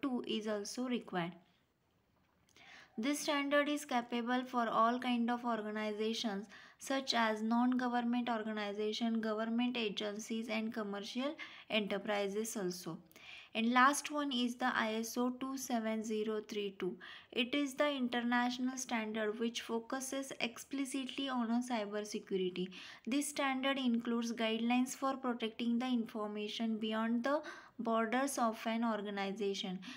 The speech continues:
such as an, in collaborations, partnerships, or other information sharing arrangements with clients and particular suppliers. Now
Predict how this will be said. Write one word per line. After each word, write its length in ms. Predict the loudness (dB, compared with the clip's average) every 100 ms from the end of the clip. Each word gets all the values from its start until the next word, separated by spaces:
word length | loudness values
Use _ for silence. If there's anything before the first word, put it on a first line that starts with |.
| -10
such 340 | -4 -2 0
as 300 | 0 0 -2 -10 -4
an, 340 | 0 2 0 -4 -12 -20 -6 2
in 180 | 2
collaborations, 960 | 4 4 6 6 4 0 0 0 -2 -4 0
partnerships, 840 | 0 2 2 2 4 2 0 -2
or 140 | 0
other 300 | 2 2 0
information 800 | 0 2 2 0 0 2 2 0
sharing 440 | 0 0 0 0 2
arrangements 680 | 0 0 -2 -2 -2 -4 -8 -16 -12 0
with 200 | 2 2 -4 -18 -18 -2
clients 600 | 4 4 4 2 -2 -2 0
and 320 | 2 0 -2 -8 -18 -2
particular 600 | 0 0 -2 0 0 0 -4 -14 -16
suppliers. 800 | -4 -4 0 0 2 -2 -6 -12 -18 -20 -20 -20 -8
Now 400 | 0 2 2 -2